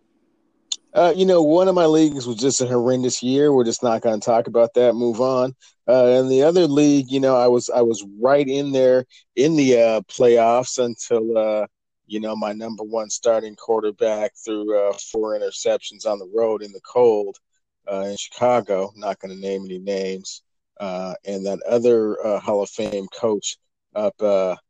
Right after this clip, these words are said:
in the Northeast didn't use his running back to his fullest potential. I'm not gonna name any names about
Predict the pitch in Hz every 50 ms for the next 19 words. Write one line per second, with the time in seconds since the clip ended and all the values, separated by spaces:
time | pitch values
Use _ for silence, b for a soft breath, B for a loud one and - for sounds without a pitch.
0 | _ _ _ _ _ 107 110 107 104 104 107 107 107 101 - - 123 131 131 120
1 | 113 104 - - - 113 107 101 101 104 101 104 104 95 101 98 - - 113 123
2 | 127 120 110 104 101 107 98 95 95 - - - 101 98 95 92 - - - 95
3 | 92 90 - - 95 - - 101 92 87 - 98 101 101 98 92 90 - _ 101
4 | 92 90 90 85 82 90 92 92 95 95 92 95 90 - - - 92 87